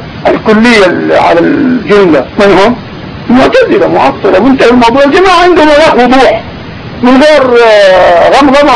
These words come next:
ولا شيء، أرادوا أن يكفروا فكفروا استراحوا وانتهى الموضوع، لا تغلبونا. لكن هؤلاء المتفلسفة فأولًا يعطلون الأسماء عن حقائقها،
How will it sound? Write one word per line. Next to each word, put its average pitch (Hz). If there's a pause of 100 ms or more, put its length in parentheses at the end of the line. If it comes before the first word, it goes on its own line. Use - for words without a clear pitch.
ولا 175
شيء، 196
أرادوا 254
أن 220
يكفروا 269
فكفروا 190
استراحوا 220
وانتهى -
الموضوع، -
لا 226
تغلبونا. 165 (420)
لكن 277
هؤلاء 294
المتفلسفة 196 (720)
فأولًا 311
يعطلون 269
الأسماء 269 (140)
عن 247
حقائقها، -